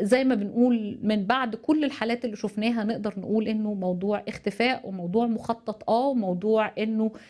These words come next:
آه، آه، محاولة استمالة البنت بالعواطف أو الست بالعواطف. لما تيجي ست تسيب بناتها ده معناها إيه؟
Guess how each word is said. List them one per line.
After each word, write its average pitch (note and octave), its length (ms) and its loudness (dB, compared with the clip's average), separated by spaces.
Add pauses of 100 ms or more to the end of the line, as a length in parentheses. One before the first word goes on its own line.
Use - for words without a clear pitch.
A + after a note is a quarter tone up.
(220)
آه، F#3 340 6
آه، F#3 340 2
محاولة A#3 460 0
استمالة A3 480 0 (160)
البنت F#3+ 500 4
بالعواطف G3 680 2 (160)
أو B3+ 140 4
الست - 580 0
بالعواطف. F3 600 0 (260)
لما A3+ 140 4
تيجي C#4+ 240 2
ست D4 200 -2 (180)
تسيب G#3+ 260 0 (140)
بناتها G#3 380 -2
ده G#3 120 -2
معناها G#3 380 -2
إيه؟ D3+ 160 -6